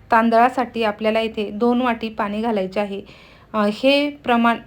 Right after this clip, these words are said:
अगदी परफेक्ट आहे, त्यामुळे भात जास्त गजगजीत होत नाही आणि जास्त ड्राय होत नाही. एकदम परफेक्ट असा मोकळा सळसळीत भात येथे तयार होतो. चवीपुरते मीठ आणि आपल्याला इथे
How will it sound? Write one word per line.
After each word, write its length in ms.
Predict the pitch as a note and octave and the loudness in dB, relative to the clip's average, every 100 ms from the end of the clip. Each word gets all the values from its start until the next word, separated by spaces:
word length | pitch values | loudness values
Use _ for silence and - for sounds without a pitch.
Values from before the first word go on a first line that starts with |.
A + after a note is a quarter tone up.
| - | -10
अगदी 280 | A3 G#3+ B3+ | -6 -4 -2
परफेक्ट 480 | C4 A#3+ A#3 G#3+ A3+ | 0 -2 -2 -2 -2
आहे, 260 | A3+ G#3 G#3 | -2 -2 -4
त्यामुळे 440 | A#3+ A3+ A#3 A#3 | -2 -2 0 -2
भात 240 | A3+ A3 G#3 - - - A3+ | -2 -4 -6 -12 -20 -10 2
जास्त 320 | A#3 A#3 - A3+ G#3 G#3+ - - A#3 | 2 2 0 0 0 -4 -18 -12 0
गजगजीत 520 | A#3 A3+ A#3 A3+ B3 C4+ | 0 2 0 0 0 0
होत 200 | C4 B3+ | 2 -2
नाही 220 | G#3+ G#3 | -2 -4
आणि 280 | - G#3+ A3 | -2 -2 0
जास्त 340 | G#3+ G#3+ - A#3+ C#4+ - - G#3+ | 0 -2 -4 -6 -6 -10 -12 2
ड्राय 300 | A3+ A3 A#3 | 4 6 4
होत 180 | A#3+ A3+ | 2 0
नाही. 160 | G#3 G#3 | -4 -2
एकदम 240 | G#3+ A#3+ | 0 0
परफेक्ट 560 | A#3+ B3 B3 C4+ C4+ A3+ | 2 0 0 -4 -2 -2
असा 320 | A3 G#3+ G3+ | 0 -2 0
मोकळा 440 | A3 A3+ - B3 | -2 -2 2 2
सळसळीत 640 | B3+ C4+ A#3+ A3 A#3+ B3 C#4+ - - - - | 2 0 0 0 -2 -2 -4 -14 -20 -20 0
भात 180 | A3 G#3+ A#3 | 4 4 4
येथे 220 | A#3 A3+ | 0 2
तयार 200 | G#3+ G3+ | 4 4
होतो. 240 | G#3 A3 G#3 - | 4 0 -2 -2
चवीपुरते 640 | D4 C4+ C#4 C#4 B3+ C4 | 0 0 -2 -4 -2 -2
मीठ 340 | A#3+ A#3 F#3+ - - - - - | 0 -2 -6 -14 -20 -20 -20 -4
आणि 260 | G#3+ A#3+ C#4 | 0 2 0
आपल्याला 380 | B3+ A#3+ A3 A#3 | 0 -2 -2 -2
इथे 420 | A3+ A3+ G3 | -4 -4 -4